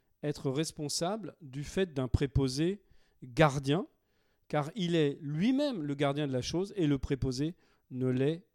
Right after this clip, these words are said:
jamais. C'est une deuxième très grande différence structurelle avec la responsabilité des pères et mères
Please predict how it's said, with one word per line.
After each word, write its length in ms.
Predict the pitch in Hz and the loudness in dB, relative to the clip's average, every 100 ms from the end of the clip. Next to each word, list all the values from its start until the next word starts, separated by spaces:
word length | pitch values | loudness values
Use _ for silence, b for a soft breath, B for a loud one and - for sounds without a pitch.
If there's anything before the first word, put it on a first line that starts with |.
| _ _ | _ _
jamais. 500 | 127 120 135 127 190 _ b b b | -6 -2 0 -2 -6 _ b b b
C'est 320 | - 135 - | -8 -8 -4
une 120 | 139 | -4
deuxième 520 | 127 120 190 165 190 151 | -2 4 4 6 2 2
très 240 | - 196 | -2 -2
grande 280 | 160 175 147 | 0 -4 -2
différence 720 | 156 - 160 156 160 - - b b b | -6 -2 0 0 -2 -4 -10 b b b
structurelle 1120 | - - - 190 220 - 165 147 220 175 113 _ _ _ _ | -12 -10 -4 -2 -2 0 0 0 -2 -6 -12 _ _ _ _
avec 300 | 139 131 156 | -2 -2 0
la 140 | 147 | 0
responsabilité 840 | 135 139 143 135 147 135 135 131 185 | 0 -2 -4 0 0 2 0 2 0
des 120 | 147 | 0
pères 240 | 127 170 135 | 4 4 4
et 80 | 127 | 4
mères 320 | 135 165 | 2 0